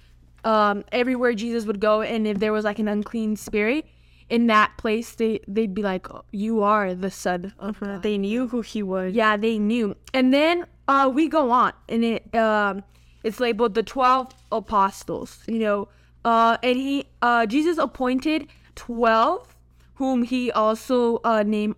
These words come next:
Speaker 1: apostles, so that they might be with him, and he might send them out to preach and have authority to cast out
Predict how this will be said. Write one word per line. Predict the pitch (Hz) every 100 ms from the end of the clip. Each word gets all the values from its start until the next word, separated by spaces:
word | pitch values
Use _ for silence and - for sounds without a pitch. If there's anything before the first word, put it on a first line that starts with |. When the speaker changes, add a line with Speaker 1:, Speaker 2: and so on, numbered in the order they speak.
| -
Speaker 1:
apostles, | 214 233 208 - 302 311
so | 285
that | 240 214 233
they | 240
might | 233 226 185 185
be | 220
with | 233 285 339
him, | 349 427 - _ _
and | 226 240
he | 247
might | 240 240 -
send | - 233 240
them | 285 247
out | 220 220 - _ -
to | 294
preach | - 349 381 302 - - - _ - _ _ _
and | 254 302 359 269 262 - _ -
have | 262 226
authority | 240 240 233 226 226 233
to | - 220
cast | 247 214 - -
out | 226 -